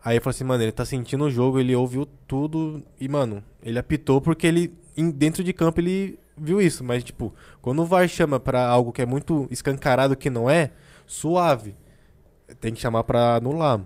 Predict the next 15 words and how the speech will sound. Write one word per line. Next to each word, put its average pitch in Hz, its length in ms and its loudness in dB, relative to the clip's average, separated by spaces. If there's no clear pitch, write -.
Mas, 117 140 -2
mano, 127 240 0
chamaram 143 600 2
ele 147 160 4
pra 170 380 2
deixar 147 280 -4
ele 147 100 2
mais 151 160 2
confuso 180 480 0
pra 185 120 -2
ele 180 120 -2
ver 170 200 4
outra 175 280 2
coisa, 156 340 -2
tipo. - 360 -12